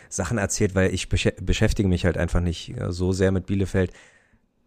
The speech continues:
Klar, Defensive, ich glaub, die letzten, hat er ja gesagt, fünf Gegentore, dann drei, dann drei. Wenn du ständig irgendwie drei Buden kassierst, ist halt auch nicht geil.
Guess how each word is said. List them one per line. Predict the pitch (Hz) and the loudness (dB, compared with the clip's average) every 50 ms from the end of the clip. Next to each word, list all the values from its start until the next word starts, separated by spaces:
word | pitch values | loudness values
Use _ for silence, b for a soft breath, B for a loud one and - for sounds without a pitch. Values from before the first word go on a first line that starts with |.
| _ _ | _ _
Klar, | - 95 92 98 101 | 2 4 6 6 6
Defensive, | 90 87 95 98 - 117 104 92 101 104 101 95 | 6 4 4 4 4 4 4 4 4 6 6 6
ich | 87 - | 6 6
glaub, | - 98 95 92 | 6 4 4 4
die | - 98 | 4 4
letzten, | 95 95 92 - - - - - 98 95 92 | 4 4 4 2 0 -4 -2 0 2 4 4
hat | 95 | 6
er | 92 92 | 6 6
ja | 92 | 6
gesagt, | 90 90 87 95 95 98 - | 6 6 6 6 6 6 4
fünf | - - 110 104 - - - - | 4 4 2 2 0 -4 -14 -2
Gegentore, | - 101 104 101 92 - 101 98 95 | 2 2 4 4 6 6 6 8 8
dann | 95 92 95 | 8 6 6
drei, | 90 87 90 90 101 107 98 | 6 6 8 8 8 8 8
dann | 98 95 92 | 6 4 4
drei. | 90 90 92 95 104 | 6 6 8 8 8
Wenn | 101 101 98 | 8 6 4
du | 95 | 4
ständig | - - 101 104 101 98 | 4 4 4 4 4 4
irgendwie | 101 104 92 95 95 | 2 2 2 2 4
drei | 92 90 92 92 | 6 6 6 6
Buden | 87 101 110 117 117 | 4 4 2 2 4
kassierst, | - 107 98 - - 104 101 - - | 2 2 2 2 2 2 2 2 0
ist | - - | 0 2
halt | 104 95 - | 2 2 2
auch | 95 113 | 2 2
nicht | 113 101 - | 0 2 4
geil. | 92 90 90 98 107 | 4 4 4 4 2